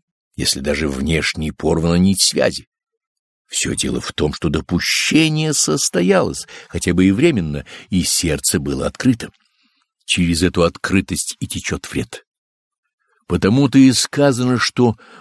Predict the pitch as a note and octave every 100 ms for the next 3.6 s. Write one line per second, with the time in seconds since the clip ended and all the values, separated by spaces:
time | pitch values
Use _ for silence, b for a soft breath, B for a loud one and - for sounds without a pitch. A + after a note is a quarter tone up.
0 | B F#2 F#2+ C3+ C#3+ C#3+ D3 D3 B2+ -
1 | C3+ A2 G#2+ C#3+ - - B2 B2+ A#2+ -
2 | B2+ C#3 - B2+ - - G2+ A#2 - A2+
3 | G2+ G2+ B2 - A2+